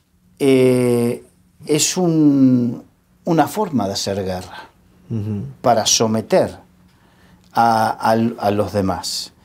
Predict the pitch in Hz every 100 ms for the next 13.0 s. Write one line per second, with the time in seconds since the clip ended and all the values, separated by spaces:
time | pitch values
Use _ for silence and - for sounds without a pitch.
0 | _ - - - - - - 127 120 120
1 | 117 117 113 110 107 104 104 101 98 -
2 | 143 190 196 185 180 202 175 165 - 175
3 | - 156 147 147 - 139 131 120 - 214
4 | 147 113 113 110 113 107 104 104 107 -
5 | - 117 104 117 165 107 90 90 87 90
6 | 92 87 - - _ - 120 104 104 127
7 | 127 117 87 - 196 160 104 107 127 -
8 | 101 95 95 - 113 143 139 107 - -
9 | - - - - - 139 151 170 196 -
10 | - _ - 127 113 - 117 113 117 110
11 | 110 123 151 143 131 135 127 117 117 135
12 | 208 165 - 165 107 90 92 92 - -